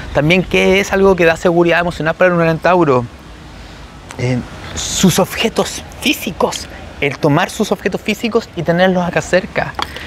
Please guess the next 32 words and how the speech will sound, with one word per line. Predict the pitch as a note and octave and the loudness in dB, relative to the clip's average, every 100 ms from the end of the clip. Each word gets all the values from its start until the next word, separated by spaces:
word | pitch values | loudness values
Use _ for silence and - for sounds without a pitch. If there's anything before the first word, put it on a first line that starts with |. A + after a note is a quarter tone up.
| - - - | -14 -10 0
Los | C3+ B2+ | 2 4
niños | E3 B3 A#3+ | 4 6 4
y | |
las | G#3+ | 4
niñas | G#3+ | 2
con | G#3+ | 2
luna | G3+ | 0
en | |
Tauro | F#3+ G#3 G#3+ | 4 4 4
se | G3 E3 | 2 -2
apegan | F3+ G3 | 2 2
mucho | E3 D#3+ G#3+ A#3 | 2 2 4 2
a | |
sus | - F#3 - - | 0 -6 -12 -4
juguetes, | - C#3+ F3+ - C3 - - - - | 2 4 4 2 -4 -8 -16 -16 -10
a | |
su | - | -2
mantita, | D3 C3+ B2+ G3 F#3+ C3+ - - - - | 0 0 0 -2 0 0 -2 -10 -14 -6
a | |
su | - | -2
peluche, | D#3 D3+ F3 G#3+ - C#3+ A#2 - - - - | 2 4 6 4 0 -2 -2 -8 -16 -16 -8
a | |
sus | - B2+ | -2 0
ositos. | D3+ - A#3 - - - - - - | 0 2 2 2 -2 -6 -16 -16 -6
¿Me | C3+ | -2
entienden? | B2+ D3+ E3+ G3+ - - - | 0 0 0 -4 -8 -10 -6
Porque | C#3 | -2
cuando | C#3+ E3 | 2 0
estoy | - - - | 0 -2 2
con | C#4+ | 4
mi | C4+ | 4
peluche, | C4 C4+ C4+ C#4+ | 4 2 0 -6